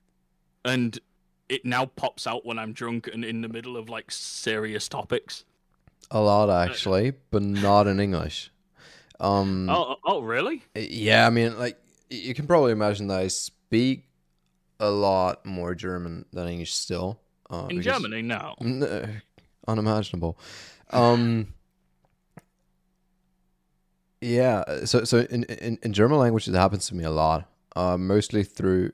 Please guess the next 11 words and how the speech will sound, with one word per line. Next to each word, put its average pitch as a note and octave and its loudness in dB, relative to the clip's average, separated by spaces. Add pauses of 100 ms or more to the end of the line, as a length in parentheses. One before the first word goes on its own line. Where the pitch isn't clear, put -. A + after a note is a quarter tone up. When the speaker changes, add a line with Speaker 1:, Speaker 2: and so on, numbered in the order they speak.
Speaker 2:
friends. F2+ -4 (180)
I G2 -2
will G2 4
get G2 4
inspired F#2+ 0
by F#2 2
random F2 0 (120)
sarcastic F2+ -6
bullshit F#2 0
they G2+ 2
say, A2 2